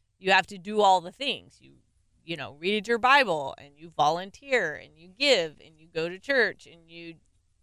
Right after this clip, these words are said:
I go, I went on mission trips as a teenager. Like, I did all the things,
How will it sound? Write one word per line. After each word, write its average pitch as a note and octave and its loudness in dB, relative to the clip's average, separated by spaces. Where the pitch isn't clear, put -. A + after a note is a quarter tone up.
I F#3 2
go, F3+ 0
I E3+ -2
went F3+ -2
on A3+ 0
mission B3+ -2
trips - -2
as E3 -10
a D#3+ 0
teenager. B2 -14
Like, C3 -4
I G3+ -2
did C#4+ 0
all D#4 6
the D4 -10
things, C4+ -4